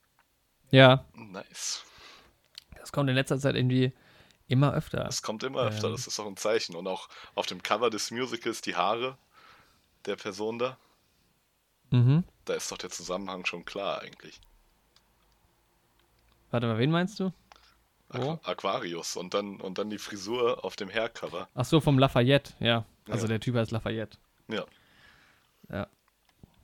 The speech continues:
Speaker 2: Da wird eins und eins zusammengeführt und wir hauen eine Anspielung raus, die die Zuhörer nicht verstehen.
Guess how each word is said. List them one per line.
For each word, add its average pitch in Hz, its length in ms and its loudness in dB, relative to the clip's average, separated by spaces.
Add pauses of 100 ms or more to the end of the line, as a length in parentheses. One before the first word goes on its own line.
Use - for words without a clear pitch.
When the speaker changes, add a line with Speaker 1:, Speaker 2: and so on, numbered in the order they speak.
(360)
Speaker 2:
Da 90 180 -8
wird 92 160 -8
eins 87 260 -8
und 92 100 -10
eins 80 260 -8
zusammengeführt 101 680 -4
und 101 320 -10
wir 92 160 -2
hauen 101 180 -2
eine 95 80 -2
Anspielung 113 460 0
raus, 107 220 2
die 110 100 -8
die 104 140 -8
Zuhörer 107 480 4
nicht 101 180 -2
verstehen. 113 560 2